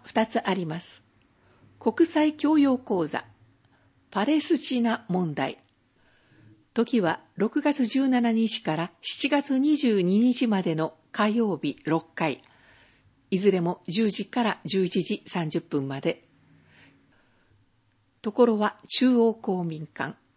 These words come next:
定員は四十人、抽選です。歴史教養講座。卓抜国家の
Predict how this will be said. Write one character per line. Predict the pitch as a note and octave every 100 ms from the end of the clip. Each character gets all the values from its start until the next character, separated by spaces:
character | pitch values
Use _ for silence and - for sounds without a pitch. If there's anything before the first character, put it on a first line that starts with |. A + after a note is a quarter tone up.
| _ _ _ _ _ _
定 | - C#4+
員 | D4+ D4 C4
は | C4 -
四 | F#3 A3 A3+
十 | G#3 F#3
人、 | D3 C#3+ - _
抽 | - A#3+
選 | A#3 G3 F3+
で | F3+
す。 | - - - _ _ _ _ _ _ _ _ _ _ _ _ _ _ _ _ _ _
歴 | F#3+ A3 D4+
史 | - D4+ C#4 - _
教 | - B3+ C#4
養 | A#3+ A3+
講 | A3 - E3
座。 | D3+ B2+ - _ _ _ _ _ _ _ _ _ _
卓 | G3+ G3+ D4
抜 | D4+ D4
国 | B3 - C4 -
家 | A#3
の | C4